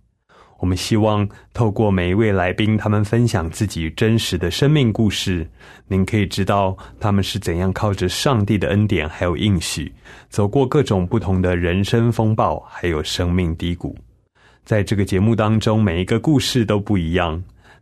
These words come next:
但我们的来宾他们都因为上帝奇妙的带领、安慰还有医治，让他们在生命经历了上帝的恩典之后，可以来到麦克风前分享，成为上帝美好作为的见证人。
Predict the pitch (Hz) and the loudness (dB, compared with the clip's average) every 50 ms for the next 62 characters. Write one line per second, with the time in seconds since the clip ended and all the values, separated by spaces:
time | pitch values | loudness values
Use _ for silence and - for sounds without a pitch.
0 | _ - 165 165 160 147 135 123 - - - - - 92 90 92 101 101 101 87 | _ -2 0 2 2 2 0 0 -4 -8 -10 -6 -2 0 0 2 2 2 2 0
1 | 87 92 95 107 101 104 104 95 - 104 101 95 92 104 101 98 87 95 95 98 | 0 0 0 2 2 2 2 0 0 0 0 0 0 0 0 0 2 2 2 2
2 | 98 92 90 87 - - - 117 101 101 95 - 104 95 87 - - - 95 95 | 2 2 0 -2 -2 -2 0 0 2 0 0 0 0 -2 -2 -4 -4 -2 0 0
3 | 117 139 139 123 107 104 104 147 143 131 104 85 82 80 80 82 82 85 _ _ | 2 2 2 2 0 0 0 0 0 0 0 0 -2 -2 -4 -6 -8 -12 _ _
4 | _ _ - 95 95 95 98 98 101 98 95 82 78 82 - _ - - - 92 | _ _ -6 -2 0 0 2 2 2 2 0 -2 -4 -6 -10 _ -14 -8 -4 -4
5 | 87 80 65 - 92 95 87 - - 104 92 87 92 - - - _ - - - | -2 -2 -2 -4 -4 -4 -4 -4 -2 -2 -2 -4 -6 -10 -18 -20 _ -20 -20 -20
6 | - - - - 165 170 156 143 120 131 131 131 127 - 131 123 113 104 - - | -20 -12 -6 -2 0 0 2 2 2 2 2 2 2 2 2 2 0 0 -2 0
7 | - 120 113 117 120 113 107 101 98 - 107 104 107 110 110 101 95 90 92 87 | 0 2 2 4 4 2 2 0 0 0 0 2 2 2 2 2 2 2 0 0
8 | 82 - - - 101 92 90 87 - 90 82 87 - - 110 123 131 113 95 76 | -2 -4 -2 -2 0 0 0 -2 -2 -2 -2 -2 -2 0 0 0 2 2 0 -2
9 | 76 - 87 - - - 95 82 78 - - - - - - - - - - 107 | -2 -4 -6 -4 -2 -2 -2 -2 -4 -6 -10 -18 -20 -20 -20 -20 -16 -8 -4 -2
10 | 92 85 85 78 80 82 87 90 92 90 92 92 90 - - - 113 113 113 - | -2 0 0 -2 -2 -2 -2 0 0 0 0 -2 -2 -4 -4 -2 -2 -2 -2 -2
11 | - 98 98 104 - - 156 170 165 - - 80 78 - - _ _ _ _ _ | -2 -2 -2 0 0 2 2 2 2 0 -2 -4 -4 -6 -16 _ _ _ _ _
12 | - - - 92 90 85 85 82 85 90 - - 110 101 92 90 85 87 101 90 | -10 -6 -2 -2 0 0 0 0 -2 -2 -2 -2 0 0 0 -2 -2 -2 -2 -2
13 | 85 80 82 82 85 87 87 - 92 82 82 - - 101 90 90 87 87 92 - | 0 0 -2 -2 -2 -2 -2 -2 -2 -2 -2 -2 0 0 0 0 -2 -2 -2 0
14 | 147 131 107 101 - 101 87 85 76 76 76 | 0 2 2 2 0 0 0 0 -2 -4 -6